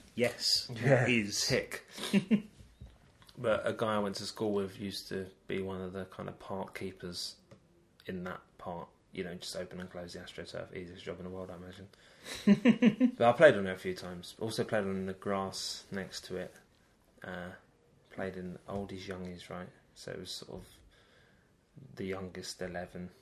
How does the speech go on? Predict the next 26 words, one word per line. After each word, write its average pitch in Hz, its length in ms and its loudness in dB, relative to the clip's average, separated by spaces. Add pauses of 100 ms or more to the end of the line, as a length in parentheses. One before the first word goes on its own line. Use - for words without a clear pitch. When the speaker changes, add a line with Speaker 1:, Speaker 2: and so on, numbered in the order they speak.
(200)
Speaker 2:
players 87 340 -6
at 78 80 -12
church 87 360 -8
against 92 240 -12
the 92 120 -6
ele-, 92 240 -6 (120)
oldest 95 540 -8
eleven 92 460 -8
sort - 180 -12
of - 60 -20
thing. 92 160 -12 (1080)
And, 95 300 -6
um, 95 380 -6 (420)
we 104 60 -10
used 92 100 -10
to 95 100 -14
play 90 280 -8 (280)
every 92 520 -12 (580)
Easter - 400 -12
bank 92 240 -10
holiday 87 460 -10 (280)
and 87 400 -12 (200)
on 90 240 -10
New 95 80 -4
Year's 95 260 -6
Day. 98 280 -6